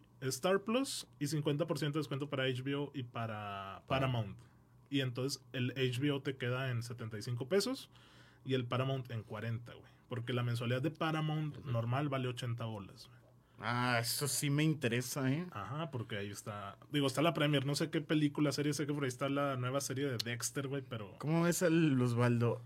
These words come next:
Speaker 3: Ahí los quiero ver porque yo tengo Paramount, ¿no? Pues que se
Speaker 1: Ah, órale,
Speaker 3: yo, yo le
Speaker 1: güey.
Speaker 3: presto H B O y el Paramount.
Speaker 1: <laughs> Sí,
Speaker 2: Este,
Speaker 1: güey.
Speaker 3: ¿Qué pa?
Speaker 1: Que se
Speaker 2: Lo,
Speaker 1: ponga,
Speaker 2: lo,
Speaker 1: güey.
Speaker 2: lo más probable es que también Paramount, aquí sí, no sé,
Speaker 1: Ujú.
Speaker 2: tenga un límite de dispositivos.
Speaker 1: Pues deben de
Speaker 2: Habrá
Speaker 1: ser
Speaker 2: que
Speaker 1: tres,
Speaker 2: verlo.
Speaker 1: güey.
Speaker 3: Que nos diga, Osvaldo, a ver qué tal Paramount.
Speaker 2: Una,
Speaker 1: O sea,
Speaker 2: una serie
Speaker 1: que
Speaker 2: interesante es la de Halo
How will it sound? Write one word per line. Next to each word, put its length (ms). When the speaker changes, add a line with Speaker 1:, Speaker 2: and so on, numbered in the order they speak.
Speaker 3:
Ahí 100
los 180
quiero 220
ver 160
porque 240
yo 120
tengo 220
Paramount, 460
¿no? 160
Pues 180
que 160
se 180
Speaker 1:
Ah, 160
órale, 180
Speaker 3:
yo, 80
yo 140
le 100
Speaker 1:
güey. 60
Speaker 3:
presto 280
H 180
B 100
O 80
y 120
el 80
Paramount. 480
Speaker 1:
<laughs> 20
Sí, 220
Speaker 2:
Este, 160
Speaker 1:
güey. 180
Speaker 3:
¿Qué 140
pa? 320
Speaker 1:
Que 100
se 140
Speaker 2:
Lo, 60
Speaker 1:
ponga, 220
Speaker 2:
lo, 100
Speaker 1:
güey. 100
Speaker 2:
lo 80
más 140
probable 240
es 80
que 280
también 260
Paramount, 500
aquí 240
sí, 160
no 140
sé, 140
Speaker 1:
Ujú. 880
Speaker 2:
tenga 220
un 100
límite 280
de 60
dispositivos. 600
Speaker 1:
Pues 100
deben 160
de 80
Speaker 2:
Habrá 120
Speaker 1:
ser 80
Speaker 2:
que 60
Speaker 1:
tres, 220
Speaker 2:
verlo. 120
Speaker 1:
güey. 120
Speaker 3:
Que 100
nos 140
diga, 180
Osvaldo, 400
a 40
ver 160
qué 100
tal 420
Paramount. 320
Speaker 2:
Una, 140
Speaker 1:
O 40
sea, 100
Speaker 2:
una 120
serie 220
Speaker 1:
que 40
Speaker 2:
interesante 420
es 60
la 100
de 140
Halo 420